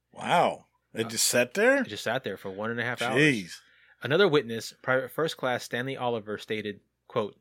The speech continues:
Speaker 2: "To me, it had the resemblance of an ice cream cone topped with red," end quote.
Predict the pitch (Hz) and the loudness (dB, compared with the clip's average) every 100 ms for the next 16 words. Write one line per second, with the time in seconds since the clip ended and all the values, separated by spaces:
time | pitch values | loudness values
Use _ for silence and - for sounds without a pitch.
0 | _ - 139 170 208 160 156 139 117 135 | _ -2 0 2 2 2 0 0 0 -2
1 | 143 - - 117 120 - - 131 127 113 | -4 -8 -8 -6 -4 -6 -4 -6 -4 -6
2 | 107 107 117 107 - 113 101 95 87 - | -6 -2 0 0 -2 -10 -10 -8 -8 -8
3 | - _ - 98 - - | -14 _ -12 -10 -10 -14